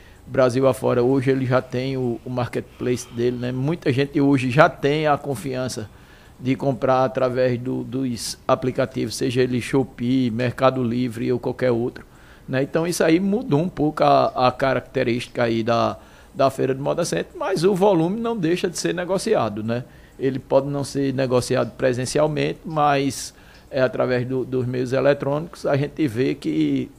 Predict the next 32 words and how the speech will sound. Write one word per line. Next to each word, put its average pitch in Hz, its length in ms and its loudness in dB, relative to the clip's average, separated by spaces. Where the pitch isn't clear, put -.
muito, 160 800 2
muito 147 600 0
é 135 100 8
negociado 131 460 0
no 135 80 -4
Moda 135 240 2
Center 160 280 -4
e 220 60 2
a 196 60 6
gente 185 260 2
observa 175 460 4
isso 160 200 2
até 175 380 4
pela 196 260 2
quantidade 185 460 0
de 185 100 -8
carros 160 380 4
pesados, 135 640 -2
né? 123 180 -2
Então 143 240 -4
a 139 80 0
gente 139 480 2
vem 151 300 2
visto 143 760 0
ano 147 220 2
a-, 139 240 4
ano 147 180 4
após 143 380 0
ano, 135 120 -4
feira 151 400 2
após 139 300 0
feira, 139 380 -2